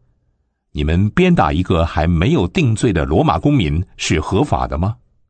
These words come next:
百夫长听了，就去见千夫长，报告说：“这个人是罗马公民，你要怎么办呢？”千夫长就来问保罗：“告诉我，你是罗马公民吗？”他说：“是。”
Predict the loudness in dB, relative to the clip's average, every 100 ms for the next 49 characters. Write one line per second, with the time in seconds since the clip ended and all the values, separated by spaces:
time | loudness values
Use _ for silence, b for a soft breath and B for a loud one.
0 | _ _ _ _ _ _ _ _ _ _
1 | -4 0 2 0 0 0 0 0 -2 -4
2 | -6 -4 -4 -4 -4 -2 -2 -2 -4 -6
3 | -12 _ _ _ _ -4 -2 -2 -6 -4
4 | -4 -6 _ _ _ _ _ _ -4 0
5 | 2 4 2 0 -2 0 0 0 -2 -2
6 | -4 -4 -6 -8 _ -6 -2 -2 -2 -8
7 | -4 -4 -4 -8 -12 _ _ _ _ _
8 | _ _ _ _ _ _ _ _ _ -4
9 | 0 2 0 0 0 0 0 -2 -2 -2
10 | -2 -4 -4 -6 -8 _ _ _ _ _
11 | -2 0 2 0 -2 -4 -8 _ _ -6
12 | 0 0 2 2 2 2 2 2 0 0
13 | 0 -2 -6 _ _ _ _ _ _ _
14 | -16 -12 -8 -6 -4 -4